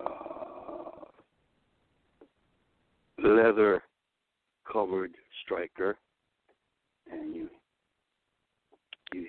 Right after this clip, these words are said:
hit this to signal different things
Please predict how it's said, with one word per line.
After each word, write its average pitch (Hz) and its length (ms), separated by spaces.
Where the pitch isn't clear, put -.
hit 92 240
this 104 140
to 80 260
signal 90 480
different 90 340
things 107 380